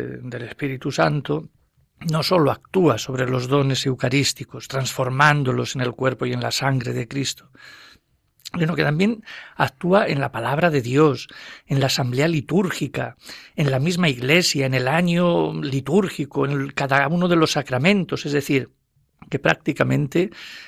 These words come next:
el Espíritu Santo, con su, digamos, descenso y transformación, está prácticamente en todas partes. En la iglesia, en el silencio, en el lenguaje, en la misión,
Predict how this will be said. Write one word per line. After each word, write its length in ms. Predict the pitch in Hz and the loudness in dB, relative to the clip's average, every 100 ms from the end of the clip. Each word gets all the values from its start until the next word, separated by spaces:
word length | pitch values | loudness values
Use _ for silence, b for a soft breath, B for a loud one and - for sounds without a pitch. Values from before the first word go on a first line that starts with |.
| B | B
el 160 | 131 | -6
Espíritu 480 | 120 - 147 139 135 | -6 -2 0 0 -2
Santo, 580 | 131 139 147 131 160 202 | 2 2 2 0 0 0
con 220 | - 131 | -2 -4
su, 240 | - 143 | -2 -2
digamos, 520 | 131 127 143 139 127 120 | -2 2 2 2 0 -2
descenso 840 | 123 - - 156 151 135 - 135 | -2 -2 2 4 4 2 0 -2
y 40 | |
transformación, 880 | 131 135 127 - 147 165 - 185 220 - B B | 0 -2 -2 -4 -2 -4 0 2 0 -4 B B
está 420 | - - - 208 - B B | -2 -2 0 0 -2 B B
prácticamente 1000 | - 180 - 170 - 139 160 165 - 202 B B B | -2 -2 0 -4 0 0 2 0 -2 -4 B B B
en 180 | - 131 | -2 -2
todas 300 | 127 127 117 | 2 0 0
partes. 540 | - - - - - - _ _ _ _ _ _ - | -4 -16 -16 -16 -18 -18 _ _ _ _ _ _ -16
En 100 | - | -10
la 60 | 113 | -8
iglesia, 720 | 117 165 190 - 170 180 175 | 0 0 0 -2 -4 -4 -6
en 120 | 135 | -6
el 100 | 127 | -4
silencio, 920 | - 135 127 185 175 - 170 170 185 | -4 -2 0 2 0 -4 -4 -4 -4
en 100 | 147 | -6
el 140 | 127 120 | -6 -6
lenguaje, 960 | 117 120 143 175 - - 175 180 175 | -8 -2 0 0 -4 -10 -8 -6 -8
en 120 | 135 | -8
la 100 | 127 | -4
misión, 840 | 117 117 - 147 170 185 185 185 | -4 0 -2 2 2 2 0 -4